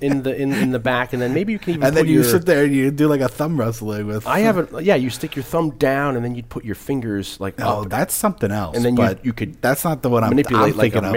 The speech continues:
Speaker 2: but I
Speaker 1: marionette.
Speaker 2: think those were, I think they had those too.
Speaker 1: And, uh, I mean, this got huge. Like, you can bring home all the action, get
Speaker 2: Well, there
Speaker 1: your
Speaker 2: was the
Speaker 1: satisfaction.
Speaker 2: cartoon.
Speaker 1: The car-, tar-, cartoon was, see what, uh,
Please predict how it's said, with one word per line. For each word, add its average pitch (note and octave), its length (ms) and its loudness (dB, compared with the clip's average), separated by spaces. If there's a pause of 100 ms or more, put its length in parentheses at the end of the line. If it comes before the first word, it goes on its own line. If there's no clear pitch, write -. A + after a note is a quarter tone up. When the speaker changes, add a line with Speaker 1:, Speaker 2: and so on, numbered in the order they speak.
Speaker 2:
but G#2 40 2
I - 20 2
Speaker 1:
marionette. A2 240 2
Speaker 2:
think D3 160 2
those A#2+ 260 2
were, A2 380 0 (180)
I - 80 -10
think C3 160 -10
they A#2+ 120 -2
had A#2 200 -2
those G#2 240 -4
too. A2 300 -8 (500)
Speaker 1:
And, F#2+ 320 0
uh, E2 340 -4 (140)
I B2+ 80 -2
mean, B2+ 120 2
this F#3+ 120 -2
got D#2 140 -6
huge. F2 440 -8
Like, C#2 120 -16
you F#2 100 -12
can F2 140 -12
bring G2 320 -4
home G2+ 380 -4
all A2+ 320 -4
the A2+ 160 -8
action, A2+ 1000 -4 (180)
get A2 120 -4
Speaker 2:
Well, D#3 80 -4
there F#3 80 -4
Speaker 1:
your G3 160 -2
Speaker 2:
was D#3 140 -4
the A#2 80 -4
Speaker 1:
satisfaction. C3 580 -2
Speaker 2:
cartoon. C3+ 440 -2 (420)
Speaker 1:
The G#2+ 80 -4
car-, - 220 -4
tar-, B2 260 -6
cartoon B2+ 480 -4
was, C3 100 -2
see G#3 120 -4
what, F3 200 -2 (640)
uh, A#2 320 0